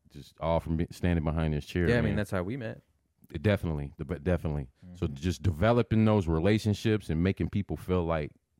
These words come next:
Speaker 1: they can trust me, man. I've heard it all. I've heard it all. I don't think there,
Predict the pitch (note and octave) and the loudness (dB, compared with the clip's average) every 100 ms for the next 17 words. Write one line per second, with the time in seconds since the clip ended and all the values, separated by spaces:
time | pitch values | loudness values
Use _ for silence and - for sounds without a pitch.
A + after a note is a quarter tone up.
0 | - E2 D2+ C2+ F2 F2+ F2+ F2+ F2+ F2+ | -6 -6 -6 -4 0 0 0 0 0 0
1 | E2+ E2 _ _ _ _ _ _ _ _ | -2 -6 _ _ _ _ _ _ _ _
2 | _ _ D2 C#2+ D#2 D2 D2 D2+ D2 C#2+ | _ _ -8 -4 -2 -2 -2 -2 -2 -4
3 | - _ _ _ C2 C2+ C2+ C2+ C#2 C2+ | -10 _ _ _ -10 -8 -6 -6 -4 -4
4 | C2 C#2+ C#2 D2 C#2 D#2 D2+ D2 C#2 | -6 -10 -6 -6 -4 -8 -6 -6 -6